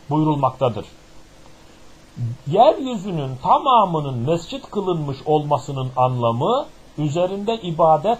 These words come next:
edilmeye ve namaz kılınmaya izin verilmiş bir mekan olmasıdır. Dört. Müslim'in rivayetinde yer alan bir hadiste Ali radıyallahu anhu Ebu Heyyac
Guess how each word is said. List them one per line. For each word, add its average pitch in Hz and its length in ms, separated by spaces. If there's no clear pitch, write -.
edilmeye 143 680
ve 127 160
namaz 185 400
kılınmaya 151 720
izin 175 380
verilmiş 170 600
bir 196 180
mekan 170 560
olmasıdır. 127 640
Dört. 135 220
Müslim'in 247 600
rivayetinde 190 640
yer 202 300
alan 147 420
bir 147 100
hadiste 120 640
Ali 240 220
radıyallahu 143 720
anhu 131 440
Ebu 214 400
Heyyac 202 640